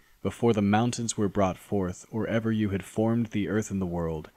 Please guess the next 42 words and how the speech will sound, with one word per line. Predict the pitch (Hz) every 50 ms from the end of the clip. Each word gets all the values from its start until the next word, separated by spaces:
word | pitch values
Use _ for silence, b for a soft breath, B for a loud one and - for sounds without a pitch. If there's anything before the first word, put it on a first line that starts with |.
| b b b b b b
even | 107 107 107 101 110 107
from | 104 - 104 98 92
everlasting | - 107 101 107 104 98 98 98 98 95 - - 98 95 92
to | - - -
everlasting, | 85 92 92 92 90 90 87 87 87 - - - 82 87 87
you | 90 95 95 92 92 90
are | - 85 87 82 85
God. | - - 82 82 76 71 69 78 104 - _ _ _ _ _ - - - - _ _
And | - 110 110 113
though | 120 120
the | 117 113
waters | 107 110 113 113 117 117 104 107
of | 101
the | 95 101
sea | - - 113 110 107
roar | 101 95 110 110 113 113
and | 110 107
be | 98 101
troubled, | 95 - - 107 101 92 101 95 92 92
even | 104 113 107 110 104
unto | 101 101 95 -
shaking | - - - 101 101 - - 113 101
the | 95
mountains," | 90 92 92 95 95 95 - - 78 73 76 - - - - - _ _ _ _ - -
we | 110 110 110
will | 110 110 104 98
rest | 98 110 113 113 - - -
in | 104 98 98
knowing, | 107 107 107 104 101 101
Jesus, | 92 - 98 98 92 - 98 90
that | - 98 95
yours | 92 95 110 113 120 120 117 107
is | 104 95
the | - 107
voice | 92 92 98 98 98 98 98 -
that | - - - -
calms | - - - 113 110 107 104 104 98 -
the | -
wind | 95 90 104 110 110 110
and | 107 101
the | 98
waves. | 90 92 87 85 82 78 82 107 - - - -